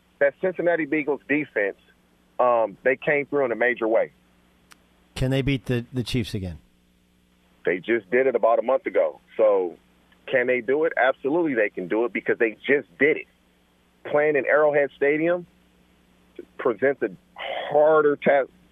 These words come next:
Speaker 1: Arrowhead Stadium, Mercedes-Benz Stadium where the Saints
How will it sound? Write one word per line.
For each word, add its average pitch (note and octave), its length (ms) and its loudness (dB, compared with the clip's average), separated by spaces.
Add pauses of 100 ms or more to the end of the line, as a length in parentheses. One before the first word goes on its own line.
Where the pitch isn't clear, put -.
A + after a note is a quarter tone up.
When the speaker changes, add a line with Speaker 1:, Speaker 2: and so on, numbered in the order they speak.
(260)
Speaker 1:
Arrowhead D3+ 440 2
Stadium, C#3+ 540 -2 (640)
Mercedes-Benz C#3+ 680 -2
Stadium C#3 340 0
where C3 100 0
the A#2+ 120 -12
Saints C3+ 240 -2